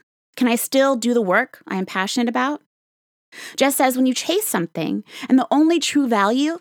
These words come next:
is the perception of others, you have to decide if it's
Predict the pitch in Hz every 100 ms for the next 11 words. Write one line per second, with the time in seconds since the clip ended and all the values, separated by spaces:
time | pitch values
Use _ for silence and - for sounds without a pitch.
0 | - 214 - 208 - 220 - 220 185 -
1 | 190 311 403 - _ _ _ _ - 226
2 | 247 247 247 - 294 330 190 190 -